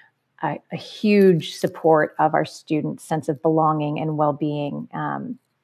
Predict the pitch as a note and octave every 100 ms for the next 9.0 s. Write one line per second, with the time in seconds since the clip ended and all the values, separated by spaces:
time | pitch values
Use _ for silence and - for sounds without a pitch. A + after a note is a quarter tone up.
0 | _ _ - D#3+ D3+ - F3 D#3+ D#3 D#3
1 | E3+ - D#3+ - D#3+ D3+ D#3 - D#3 D#3+
2 | D#3 - E3 C#3+ D#3 D3 E3 D#3+ D3 D3
3 | D#3 D3 C3 _ - D#3 C#3+ - - -
4 | E3 D#3+ - - D3 - D#3+ D#3+ - E3+
5 | E3+ D#3 - D#3+ D#3+ D3 - - - -
6 | - - F3+ F3 E3 E3+ E3+ - E3+ D3
7 | - D#3+ D3 D3 D3 - D3+ C#3+ D#3+ -
8 | - D#3 D3 D3 C3+ - D#3+ D3 D3 E3